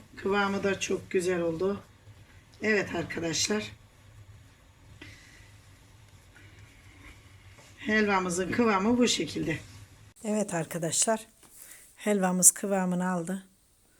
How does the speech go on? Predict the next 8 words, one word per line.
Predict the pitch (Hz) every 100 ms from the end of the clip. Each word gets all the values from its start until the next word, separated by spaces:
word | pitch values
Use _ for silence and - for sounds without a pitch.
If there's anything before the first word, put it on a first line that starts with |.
| _ _
Sunuma | - - 214 196 185 170
hazır. | 185 185 185 190 - _ _ _ _ _ _ _ _ -
Şimdi | - 202 180 180
hep | 190 196 -
birlikte | 180 170 - 190 180
beraber | 185 175 165 190
servis | 190 - 180 165 151 -
yapacağız. | 160 - 185 180 -